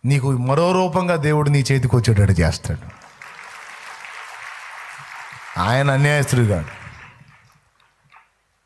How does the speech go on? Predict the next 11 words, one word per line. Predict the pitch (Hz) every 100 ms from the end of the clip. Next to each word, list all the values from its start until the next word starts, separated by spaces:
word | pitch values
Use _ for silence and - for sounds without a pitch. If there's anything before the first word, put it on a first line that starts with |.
| _ _ _ _ _ _ _ - - - -
గుర్తుపెట్టుకో, | 107 139 156 156 151 139 147 113 90 - - - - - _ - _ _ _ -
కొంతమంది | 139 143 147 156
ప్రశ్నిస్తారు, | 139 147 - 160 143 151 139
"నేను | 151 160
ఇన్ని | 160 156 156
మంచి | 151 156
పనులు | 170 185 185
చేశా, | 165 156 139 120 104 - -
నాకెందుకు | 139 127 151 180 165
ఇలా | 170
అయింది? | 156 151 160 135